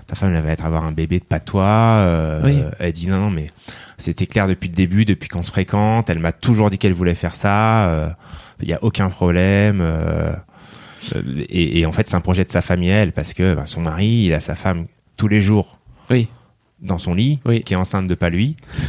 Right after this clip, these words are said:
Speaker 1: Les enfants, c'est pareil.
Speaker 2: Oui, c'est un, un
Speaker 1: Mais en
Speaker 2: truc.
Speaker 1: fait, c'est, ouais, c'est, c'est
Speaker 2: Mm.
Speaker 1: hyper clair pour tout le monde. Et, et ces enfants, euh, une autre anecdote, mais qui, qui était aussi assez
Speaker 2: Ils, ils ont,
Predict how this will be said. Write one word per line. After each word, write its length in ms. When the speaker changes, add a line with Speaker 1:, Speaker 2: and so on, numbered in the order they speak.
Speaker 1:
Les 260
enfants, 380
c'est 140
pareil. 580
Speaker 2:
Oui, 80
c'est 100
un, 60
un 300
Speaker 1:
Mais 80
en 40
Speaker 2:
truc. 100
Speaker 1:
fait, 160
c'est, 240
ouais, 280
c'est, 220
c'est 180
Speaker 2:
Mm. 60
Speaker 1:
hyper 260
clair 200
pour 140
tout 100
le 60
monde. 360
Et, 280
et 40
ces 260
enfants, 440
euh, 180
une 120
autre 180
anecdote, 380
mais 100
qui, 140
qui 180
était 140
aussi 180
assez 160
Speaker 2:
Ils, 60
ils 60
ont, 20